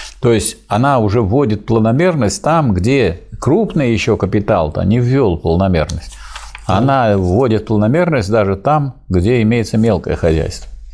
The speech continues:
Speaker 2: Да.
Speaker 1: Насаждает его. Поэтому кооперацию нужно всячески поддерживать.
Speaker 2: Опять останавливается на бюрократизме, о том, что бороться с ним можно только вовлечением всех масс. Ну, и
Speaker 1: Да,
Speaker 2: об этом
Speaker 1: то
Speaker 2: мы
Speaker 1: есть не,
Speaker 2: уже
Speaker 1: это, то есть посмотрите,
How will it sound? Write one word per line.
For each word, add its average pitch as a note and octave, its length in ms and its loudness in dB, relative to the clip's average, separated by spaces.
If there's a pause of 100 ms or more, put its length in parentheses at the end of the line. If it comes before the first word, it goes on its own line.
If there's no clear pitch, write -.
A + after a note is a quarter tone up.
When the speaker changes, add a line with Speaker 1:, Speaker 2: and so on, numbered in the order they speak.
Speaker 2:
Да. A2+ 300 0 (280)
Speaker 1:
Насаждает G2 760 2
его. D#2 260 0
Поэтому F2+ 400 2
кооперацию G2 540 0
нужно F2 200 2
всячески C#3 400 -2
поддерживать. D#2+ 760 0 (920)
Speaker 2:
Опять B2 460 0
останавливается G#2 1120 0
на A2 140 2
бюрократизме, G#2+ 960 2
о F#2+ 80 0
том, A2+ 260 0
что - 220 -4
бороться G#2 440 0
с - 120 -4
ним G#2 140 0
можно G2+ 460 2
только G2+ 480 -2
вовлечением G2 840 2
всех G#2+ 320 -4
масс. G2 400 -4
Ну, G#2+ 440 -4
и G#2+ 60 2
Speaker 1:
Да, G#2+ 280 2
Speaker 2:
об A2 40 0
этом F#2+ 220 0
Speaker 1:
то G#2+ 60 2
Speaker 2:
мы G#2 60 2
Speaker 1:
есть G2 100 0
не, A#2+ 100 2
Speaker 2:
уже G2+ 80 0
Speaker 1:
это, G#2+ 260 0
то A2+ 200 0
есть A2 140 -2
посмотрите, A#2+ 380 0